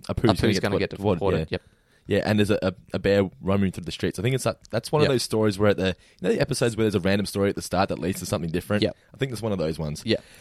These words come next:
Speaker 1: Um, another thing I liked in this episode was
Speaker 2: Mm-hmm.
Speaker 1: the, the bonding moments between Homer and Bart and Marge and Lisa.
Speaker 2: Yeah.
Speaker 1: What was funny,
Speaker 2: <laughs>
Speaker 1: obviously,
Speaker 2: Homer
Speaker 1: was
Speaker 2: and
Speaker 1: that
Speaker 2: Bart just sharing some naked time in the
Speaker 1: Yeah,
Speaker 2: woods.
Speaker 1: who doesn't wanna do that with their dad?
Speaker 2: Yeah.
Speaker 1: Um, th-, th-,
Speaker 2: Well.
Speaker 1: <laughs>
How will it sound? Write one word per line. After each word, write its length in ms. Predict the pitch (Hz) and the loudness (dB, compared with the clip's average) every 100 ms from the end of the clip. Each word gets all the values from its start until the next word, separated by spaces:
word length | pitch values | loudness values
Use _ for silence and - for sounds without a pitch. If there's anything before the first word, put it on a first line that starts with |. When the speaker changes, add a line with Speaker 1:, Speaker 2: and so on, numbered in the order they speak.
| - | -2
Speaker 1:
Um, 300 | - 139 139 - | 2 4 2 -2
another 240 | 143 180 | 0 2
thing 120 | 196 156 | 0 2
I 20 | |
liked 200 | 143 139 | 2 2
in 40 | 123 | -2
this 140 | 104 | -4
episode 480 | 98 127 - 53 85 | -4 -4 -4 -6 -6
was 400 | 98 98 95 90 | 0 2 0 -4
Speaker 2:
Mm-hmm. 140 | - | -6
Speaker 1:
the, 300 | 98 104 101 - | -2 0 -2 -2
the 100 | 110 | 0
bonding 320 | 139 165 143 | 2 4 2
moments 400 | 98 80 67 - | 2 0 -4 -10
between 340 | - - 113 98 | -10 -4 -2 -2
Homer 280 | 110 110 | -2 -2
and 120 | 101 90 | -2 -2
Bart 320 | 78 76 - _ | -4 -4 -8 _
and 140 | 101 | -2
Marge 240 | 101 95 92 | 0 0 0
and 100 | 92 | 0
Lisa. 320 | 110 - - | -2 -4 -6
Speaker 2:
Yeah. 140 | 123 101 - - | -2 -2 -2 -2
Speaker 1:
What 120 | 143 | 0
was 200 | - - | 0 -2
funny, 280 | 110 113 98 | -2 0 0
Speaker 2:
<laughs> 20 | |
Speaker 1:
obviously, 400 | - 104 95 101 | 0 0 0 2
Speaker 2:
Homer 80 | 131 | 4
Speaker 1:
was 40 | |
Speaker 2:
and 100 | 139 | 4
Speaker 1:
that 60 | 113 | 4
Speaker 2:
Bart 260 | 107 107 - _ - | 6 4 2 _ -8
just 180 | 110 - | -4 -2
sharing 300 | 117 98 98 | 0 0 -2
some 160 | - | -6
naked 340 | 92 85 92 87 | -4 -2 -4 -4
time 240 | 85 82 | -4 -4
in 60 | 85 | 2
the 80 | 147 | 4
Speaker 1:
Yeah, 80 | |
Speaker 2:
woods. 260 | 76 73 - | 4 0 -2
Speaker 1:
who 180 | - 123 | 2 4
doesn't 180 | 113 113 | 4 2
wanna 120 | 117 | 2
do 120 | 110 | 2
that 140 | 90 73 | 2 0
with 60 | |
their 100 | 87 | -2
dad? 220 | 87 64 - | -2 -4 -4
Speaker 2:
Yeah. 120 | 92 - | -6 2
Speaker 1:
Um, 340 | 117 123 123 113 | 6 6 4 -2
th-, 160 | 98 | -8
th-, 140 | 53 60 | -10 -6
Speaker 2:
Well. 280 | 92 101 101 - _ | 2 4 2 -2 _
Speaker 1:
<laughs> 440 | - - - - | 2 2 0 2